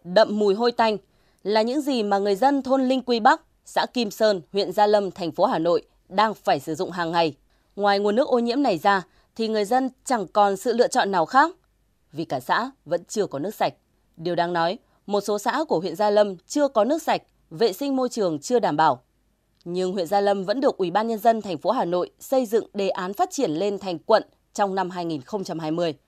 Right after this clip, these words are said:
Thôn Linh Quy Bắc chỉ cách trung tâm thành phố Hà Nội khoảng hơn hai mươi ki-lô-mét. Nhưng với hàng ngàn người dân nơi đây,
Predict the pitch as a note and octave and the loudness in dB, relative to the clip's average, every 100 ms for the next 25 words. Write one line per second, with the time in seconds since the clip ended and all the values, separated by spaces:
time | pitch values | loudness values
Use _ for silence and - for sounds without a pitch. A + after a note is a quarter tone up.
0 | _ _ _ A3 G#3+ G3+ G3+ G3+ F#3+ C#4+ | _ _ _ -6 -4 -2 -2 -2 0 0
1 | - - F3 B3 C4+ A3+ G3 F#3+ F3+ E3 | -2 -10 -4 -4 -4 -2 0 -2 -2 -6
2 | D#3+ F#3+ G#3 E3+ E3+ - A3 G3 D3+ F#3+ | -2 -2 -2 -4 -4 -4 0 0 -2 -4
3 | B3+ B3 C4 C4+ C4 C4+ B3+ B3+ A#3 B3+ | -4 -4 -4 -2 0 0 0 -2 0 0
4 | E4 _ _ _ _ _ - F#3+ F#3+ F#3 | -2 _ _ _ _ _ -6 -2 -2 -2
5 | A#3 G#3+ G3 F#3+ G3 G3 F#3 B3+ B3+ A#3+ | -4 -4 -2 -2 0 -2 0 0 2 6
6 | A#3+ A3 | 6 6